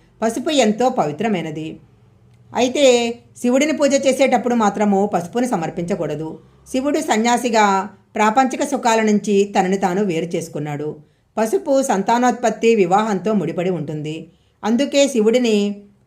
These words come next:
అందుకే శివుడికి పసుపును సమర్పించకూడదు. దాని బదులు చందనాన్ని శివుడికి సమర్పించాలి. సింధూరం కూడా శివునికి సమర్పించకూడదు. ఎందుకంటే పసుపు మాదిరిగానే కుంకుమ కూడా సంతానోత్పత్తి, వైవాహిక జీవితానికి సంబంధించినది.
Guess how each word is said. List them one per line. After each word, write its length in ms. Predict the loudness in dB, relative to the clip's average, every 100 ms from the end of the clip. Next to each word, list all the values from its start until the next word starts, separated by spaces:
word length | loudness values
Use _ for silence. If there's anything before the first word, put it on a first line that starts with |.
| _ _
అందుకే 380 | 0 2 2 0
శివుడికి 380 | 0 0 0 0
పసుపును 420 | -2 -2 -2 -2
సమర్పించకూడదు. 960 | 0 -4 -4 -4 -4 -4 -4 -6 -8 -12 _ _ 0
దాని 260 | 2 2
బదులు 300 | 2 4 4
చందనాన్ని 720 | 2 0 0 2 0 0 0
శివుడికి 320 | -2 0 0 0
సమర్పించాలి. 920 | -4 -4 -6 -8 -8 -8 -8 -12 -18 _ _ _ _ _ _ _ _ _ _ _ _ _ _
సింధూరం 440 | -2 0 4 4 4
కూడా 500 | 2 2 0 -2 -4 -2
శివునికి 360 | 0 2 0
సమర్పించకూడదు. 960 | -2 -6 -6 -8 -10 -8 -8 -8 -10 -12 -18 _ _
ఎందుకంటే 640 | 0 0 2 0 2 4 2
పసుపు 340 | 2 -4 -2
మాదిరిగానే 560 | 0 0 0 2 2 2
కుంకుమ 360 | -2 -2 -2 0
కూడా 520 | 0 2 0 -2 -8 -14 _ _
సంతానోత్పత్తి, 1080 | -6 -2 2 2 2 0 -4 0 4 4 2 -2
వైవాహిక 420 | 0 2 2 2
జీవితానికి 640 | 2 2 2 -2 -2 -2
సంబంధించినది. 880 | -2 -4 -6 -6 -8 -8 -8 -10 -12